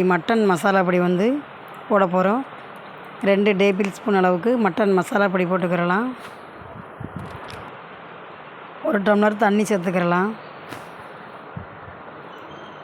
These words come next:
தண்ணி ஒரு டம்ளர் ஊத்துனதுக்கப்புறம் அதுக்கு தேவையான அளவு உப்பு போட்டுக்கிறலாம்.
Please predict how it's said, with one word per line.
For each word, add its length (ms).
தண்ணி 220
ஒரு 120
டம்ளர் 220
ஊத்துனதுக்கப்புறம் 520
அதுக்கு 300
தேவையான 340
அளவு 200
உப்பு 180
போட்டுக்கிறலாம். 560